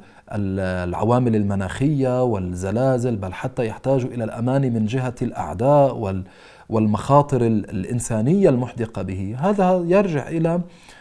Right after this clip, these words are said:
الجهة الجسدية الجسمانية للحياة الإنسانية، وهذا بعد واضح ومسلم في الإنسان.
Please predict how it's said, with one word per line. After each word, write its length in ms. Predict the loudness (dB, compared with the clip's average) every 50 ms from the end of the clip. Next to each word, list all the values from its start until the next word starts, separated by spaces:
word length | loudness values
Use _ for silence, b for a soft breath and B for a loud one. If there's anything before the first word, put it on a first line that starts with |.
| B B B B B 0
الجهة 760 | 2 4 4 4 2 2 2 2 2 2 4 4 4 2 2 0 -4
الجسدية 840 | -4 -4 -2 -4 -4 -4 -2 -2 0 0 0 0 2 2 2 0 0
الجسمانية 1160 | -2 -2 -2 -2 -2 0 -2 -2 -2 -4 -4 -2 0 0 0 2 2 2 2 4 2 2 0 -2 -4
للحياة 440 | -6 -6 -6 -6 -6 -4 -4 -4 -6 -8
الإنسانية، 640 | -10 -10 -12 -12 -12 -12 -12 -12 -12 -12 -12 -12
وهذا 520 | -10 -6 -4 -2 0 2 2 2 2 0 -2 B B B B B B B B 2
بعد 320 | 4 4 4 4 2 0 0 2 2 0 -2 -4 -4 -4 0
واضح 540 | 2 4 4 4 4 4 2 -2 -4 -2
ومسلم 1080 | -2 -2 -2 0 0 0 0 0 0 0 0 0 -2 -2 0 0 0 0 0 -2 -4 -6
في 160 | -6 -6 -6
الإنسان. 380 | -6 -6 -6 -10 -10 -12 -14